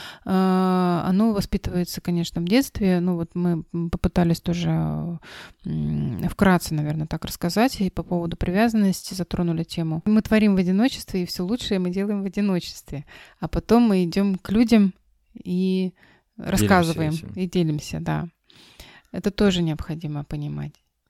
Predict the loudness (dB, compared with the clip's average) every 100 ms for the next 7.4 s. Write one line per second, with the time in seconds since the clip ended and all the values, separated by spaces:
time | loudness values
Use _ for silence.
0 | _ -20 -20 -20 -20 -20 -20 -20 _ -6
1 | -2 -2 -2 -4 -4 -6 -8 -16 -20 -20
2 | -20 -20 -20 _ _ _ _ -14 -8 -4
3 | -2 0 0 -2 -4 -6 -12 -8 -6 -6
4 | -8 _ -20 -20 -14 -12 -6 -4 -4 -4
5 | -6 -6 -8 -10 -12 -12 -16 -12 -10 -10
6 | -12 -8 -4 -4 -6 _ _ -8 -4 -4
7 | -4 -2 -2